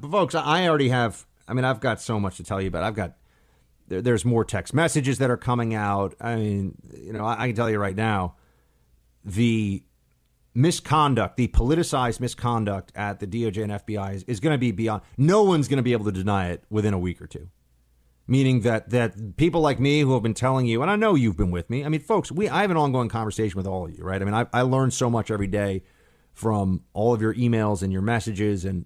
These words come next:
and this is, you know, this is something that it, it, it helps my analysis to always know where you are, and, you know, I like to think of it like I've, I've got, I've only got a, you know, my, my producer Mike and, and my team of John and Brandon, but,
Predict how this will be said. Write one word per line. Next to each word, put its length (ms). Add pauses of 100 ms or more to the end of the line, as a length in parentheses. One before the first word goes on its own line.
and 220
this 160
is, 300 (800)
you 80
know, 60
this 220
is 80
something 340
that 300
it, 160 (300)
it, 180
it 160
helps 360
my 220
analysis 720
to 80
always 280
know 120
where 260
you 300
are, 280
and, 160 (240)
you 200
know, 60
I 20
like 120
to 80
think 180
of 80
it 60
like 180
I've, 300
I've 180
got, 360 (680)
I've 180
only 160
got 180
a, 60 (120)
you 100
know, 80
my, 420
my 120
producer 440
Mike 400
and, 220
and 100
my 140
team 320
of 100
John 300
and 120
Brandon, 380
but, 200